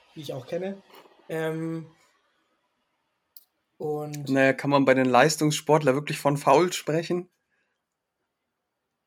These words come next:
Speaker 1: Was alles andere rumgeht, kann man natürlich davon sprechen.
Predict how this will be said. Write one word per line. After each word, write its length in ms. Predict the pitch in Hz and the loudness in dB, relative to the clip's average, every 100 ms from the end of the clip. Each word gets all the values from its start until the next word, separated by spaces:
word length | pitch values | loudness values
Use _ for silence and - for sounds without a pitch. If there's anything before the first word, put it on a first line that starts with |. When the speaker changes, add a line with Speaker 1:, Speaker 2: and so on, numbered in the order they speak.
| _ _ _ - | _ _ _ -12
Speaker 1:
Was 220 | 165 139 | -10 -6
alles 240 | 190 208 | -6 -4
andere 240 | 240 247 170 | -4 -2 -2
rumgeht, 440 | 156 143 175 - | -4 -6 -8 -8
kann 160 | 151 160 | -10 -8
man 260 | 160 147 127 | -8 -10 -10
natürlich 400 | 120 - 180 139 | -8 -6 -6 -6
davon 220 | 131 131 | -6 -8
sprechen. 420 | 123 131 127 123 | -6 -6 -6 -8